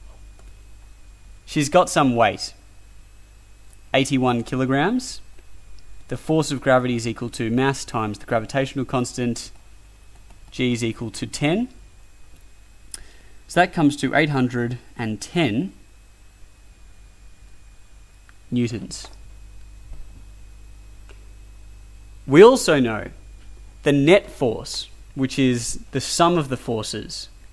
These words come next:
has to point towards the centre of the circle there. So I'll draw that in a, in a dotted line.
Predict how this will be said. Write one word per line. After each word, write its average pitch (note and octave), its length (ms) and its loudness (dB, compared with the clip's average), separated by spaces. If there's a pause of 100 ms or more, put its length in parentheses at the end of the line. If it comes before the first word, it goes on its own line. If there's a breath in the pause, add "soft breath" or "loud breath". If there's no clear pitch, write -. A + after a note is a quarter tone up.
(540)
has D3 220 0
to - 80 -2
point F3 320 2
towards C3 260 0
the B2+ 80 -2
centre C3 360 0
of A#2+ 40 -2
the A2+ 80 -4
circle A2+ 320 -4
there. G#2+ 160 -2
So G#2+ 140 -6
I'll A#2+ 60 -2
draw C#3 160 0
that D3+ 180 2
in A2+ 100 -2
a, A2+ 240 -4
in A#2+ 100 0
a A#2+ 60 0
dotted A#2 320 -4
line. G#2+ 300 -6